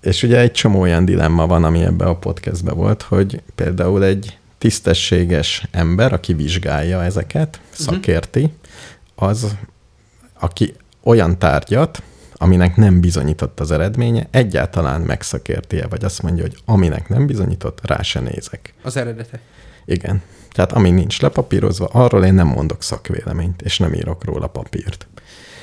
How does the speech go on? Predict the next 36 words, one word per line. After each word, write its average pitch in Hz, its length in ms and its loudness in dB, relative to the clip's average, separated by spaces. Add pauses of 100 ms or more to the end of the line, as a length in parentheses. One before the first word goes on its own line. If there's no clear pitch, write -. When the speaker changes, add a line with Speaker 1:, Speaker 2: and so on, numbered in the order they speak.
(1400)
Speaker 1:
Ugye, 101 340 2
mondhatná 87 640 2
ezt, 98 340 2
de 90 140 2
a 95 80 2
szakmai 117 460 2
kíváncsiság. - 800 -2
Tehát, - 220 -4
hogyha - 220 -4
előkerül 90 720 0
valami, 92 380 -2
meg 78 180 -4
nem 104 160 6
tudod 90 340 -2
honnét, - 580 -4
meg. 82 340 -4 (240)
Tehát 95 180 0
egy 110 160 4
nagyon 117 320 4
sok 87 260 0
morális 87 400 2
Speaker 2:
Van 147 160 2
Speaker 1:
dilemma 123 240 2
Speaker 2:
a 85 40 -2
Speaker 1:
van, 85 180 0
hogy 85 140 2
mit 82 120 0
Speaker 2:
Malcolm 131 200 -2
Speaker 1:
lehet, 82 140 -2
Speaker 2:
Gla-, - 100 -8
Speaker 1:
vagy - 80 -4
mit 117 100 -4
Speaker 2:
Malcolm 123 240 -4
Speaker 1:
nem. 80 100 0
Speaker 2:
Gladwell, 110 280 -4
az, 107 140 -8